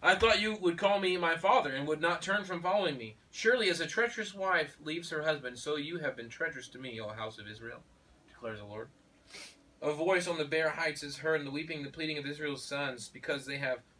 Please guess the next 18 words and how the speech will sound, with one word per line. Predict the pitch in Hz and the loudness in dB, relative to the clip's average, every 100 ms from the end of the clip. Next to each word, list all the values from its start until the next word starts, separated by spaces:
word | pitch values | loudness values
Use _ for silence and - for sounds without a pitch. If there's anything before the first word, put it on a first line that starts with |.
| - | -10
perverted | 147 127 151 143 | -8 -2 -2 0
their | 120 | -4
way. | 117 131 110 - _ _ - | -4 -6 -8 -16 _ _ -4
You | 156 | -4
have | 147 | -2
forgotten | 139 131 151 160 | -6 0 2 2
the | 143 | -2
Lord | 139 160 139 | 0 0 0
their | 127 | -2
God. | 123 131 107 | -2 -4 -4
They | 143 | 0
have | 170 160 | 2 2
forgotten | 139 156 151 | 2 0 0
the | 127 | -6
Lord | 135 143 | -4 -2
their | 123 | -4
God. | 123 135 107 - _ _ | -2 -4 -4 -6 _ _
Return, | 175 190 220 277 285 - | 4 4 8 8 8 2